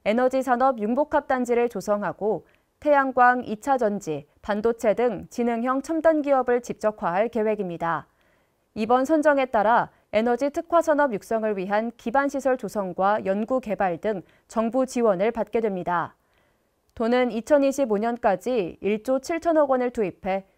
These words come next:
진천 에너지 융복합 파크, 음성 스마트 산업단지, 진천 복합 산업단지 등 에너지 특화 산업단지를 조성할 예정입니다. 충청북도 도로관리사업소가 도내 위임 국도 및 지방도 마흔여덟 개 노선을 대상으로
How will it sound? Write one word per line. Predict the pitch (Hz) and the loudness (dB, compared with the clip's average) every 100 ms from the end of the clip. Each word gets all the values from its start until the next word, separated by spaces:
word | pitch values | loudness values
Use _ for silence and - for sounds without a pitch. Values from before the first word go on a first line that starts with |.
| _ - | _ -6
진천 | 240 233 262 254 | -4 2 2 2
에너지 | 202 233 285 294 269 | 2 4 4 4 0
융복합 | 208 233 247 254 | -2 -4 -6 -6
파크, | 220 - 202 160 - _ _ - | -8 -8 -8 -8 -10 _ _ -8
음성 | 202 196 240 | -4 0 0
스마트 | 262 320 320 320 294 | 0 2 2 2 -2
산업단지, | 262 233 196 175 - 196 208 _ _ _ | -2 -2 -4 -4 -4 -6 -6 _ _ _
진천 | - 220 262 262 185 | -4 -4 0 0 0
복합 | - 214 302 294 | -6 -2 -2 0
산업단지 | 285 269 247 220 196 | 0 0 0 -2 -4
등 | 175 220 185 _ _ | -4 -4 -4 _ _
에너지 | 196 214 220 277 | -4 -2 0 -2
특화 | 320 320 339 | -4 0 2
산업단지를 | 302 294 285 254 240 226 233 | 2 0 0 -2 -2 -2 -2
조성할 | 226 196 202 185 190 208 | -2 -6 -6 -4 -4 -2
예정입니다. | 180 233 214 175 160 156 139 _ _ _ _ _ _ _ _ _ _ _ _ _ _ _ _ _ _ _ _ _ _ _ _ _ _ _ _ - | -2 -4 -4 -6 -6 -6 -10 _ _ _ _ _ _ _ _ _ _ _ _ _ _ _ _ _ _ _ _ _ _ _ _ _ _ _ _ -6
충청북도 | 330 330 349 302 - 294 294 | -4 0 0 -2 0 2 2
도로관리사업소가 | 240 277 311 302 285 285 262 254 202 220 247 165 - | 2 4 6 4 2 0 0 0 -4 0 2 0 -4
도내 | - 233 247 233 196 | -6 -2 0 -2 -2
위임 | 254 285 262 | -2 -2 -4
국도 | 208 - 208 | -8 -4 -4
및 | 170 240 - | -2 -4 -6
지방도 | - 233 233 220 254 208 | -4 0 0 0 -2 -2
마흔여덟 | 170 208 247 226 240 285 | -2 -4 -2 -2 2 0
개 | 294 285 | 2 2
노선을 | 277 262 247 247 | 2 -2 -4 -4
대상으로 | 202 190 202 170 185 202 | -4 -4 -6 -6 -6 -8